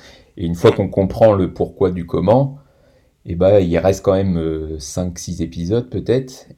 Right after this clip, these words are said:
Speaker 1: et ça avance vraiment plus, quoi. Et c'est, euh, des personnages qui sont autour d'une table,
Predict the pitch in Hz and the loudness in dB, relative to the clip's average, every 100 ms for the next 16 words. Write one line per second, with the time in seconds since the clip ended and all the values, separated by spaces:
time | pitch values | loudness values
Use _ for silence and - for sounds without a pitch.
0 | _ 82 98 95 - 80 78 85 107 - | _ -6 -6 -6 -6 -6 -6 -8 -8 -10
1 | - 85 71 85 85 85 85 156 - 82 | -12 -12 -10 -8 -6 -8 -8 -10 -6 -6
2 | 80 71 - 95 98 82 78 78 85 82 | -8 -12 -8 -6 -6 -8 -10 -10 -8 -8
3 | 80 - 95 101 - 82 - 90 82 73 | -8 -8 -6 -6 -10 -14 -10 -10 -10 -10
4 | 87 82 80 78 - 107 113 | -10 -10 -12 -8 0 0 0